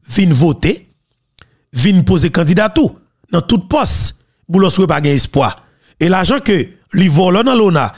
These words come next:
deux milliards neuf cents millions de gouttes, plus un million de dollars américains, yo mandé pour le remettre li.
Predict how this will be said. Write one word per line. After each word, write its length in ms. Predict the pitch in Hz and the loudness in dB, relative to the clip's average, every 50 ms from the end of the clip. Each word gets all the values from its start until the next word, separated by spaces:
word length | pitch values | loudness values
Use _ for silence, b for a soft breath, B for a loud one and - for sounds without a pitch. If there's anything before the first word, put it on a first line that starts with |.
| B B B B | B B B B
deux 220 | B 127 170 202 202 | B -2 0 2 2
milliards 400 | 208 254 269 254 208 185 160 135 | 2 2 4 4 2 2 2 0
neuf 220 | 135 170 233 - | 0 0 0 0
cents 160 | - - 202 | -2 0 0
millions 220 | 196 190 180 170 165 | 2 2 2 2 2
de 120 | 151 156 | 0 0
gouttes, 280 | 143 131 143 131 110 - B B B B | 0 0 0 0 -2 -4 B B B B
plus 260 | - 180 170 - - 175 | 0 0 0 0 0 0
un 80 | 190 | 0
million 300 | 208 233 262 247 226 196 | 2 2 2 2 2 2
de 100 | 180 165 | 2 2
dollars 220 | 156 160 165 147 143 | 2 2 2 2 0
américains, 420 | 139 143 139 135 120 - 139 135 - B B B | 0 0 0 0 0 -2 -2 -4 -4 B B B
yo 100 | 135 139 | -2 0
mandé 200 | 143 139 143 139 | 0 0 0 0
pour 120 | 127 147 | 0 0
le 80 | 151 160 | 2 2
remettre 260 | 165 190 202 - - | 2 0 0 -2 -2
li. 140 | 285 208 | -4 -4